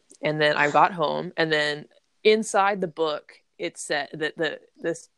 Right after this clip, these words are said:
deck came with, it was, like, the Steampunk Tarot or something. Um, it said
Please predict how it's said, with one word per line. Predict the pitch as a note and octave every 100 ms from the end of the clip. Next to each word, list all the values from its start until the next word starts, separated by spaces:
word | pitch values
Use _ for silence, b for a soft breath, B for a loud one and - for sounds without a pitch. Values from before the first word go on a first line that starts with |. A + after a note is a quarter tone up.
| F3+
deck | E3+ D#3
came | - D#3
with, | C#3 C#3+
it | D3+
was, | D3
like, | D3
the | D#3
Steampunk | - D3+ D3 C#3 D#3
Tarot | - D3+ -
or | -
something. | - - G1+ - G3 b b b
Um, | D3 D3+ - - _ -
it | D#3+ -
said | - E3 D3+ D3+ D3+